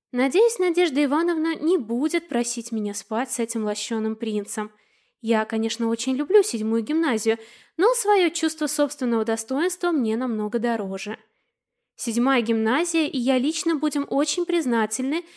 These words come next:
если вы поможете Игорю Станиславовичу осуществить закупку этих интерактивных досок». «Но почему я? Я в этом совершенно ничего не смыслю.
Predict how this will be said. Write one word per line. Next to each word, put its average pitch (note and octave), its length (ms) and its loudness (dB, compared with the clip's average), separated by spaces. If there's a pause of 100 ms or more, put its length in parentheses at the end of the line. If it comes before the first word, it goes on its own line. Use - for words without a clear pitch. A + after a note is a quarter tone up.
(200)
если G4+ 340 4
вы F4+ 140 4
поможете D#4 680 0
Игорю A3 400 0
Станиславовичу A#3 1040 -2 (340)
осуществить G#4 640 2
закупку C#4+ 640 0
этих C4+ 400 0
интерактивных A#3 680 -2
досок». G#3 480 -6 (580)
«Но B3 840 2
почему C#4 480 2
я? D4+ 400 4 (460)
Я A#3 200 0
в B3 60 2
этом C#4 200 4
совершенно D4+ 540 2
ничего B3 380 2
не F#4 120 4
смыслю. D4+ 560 2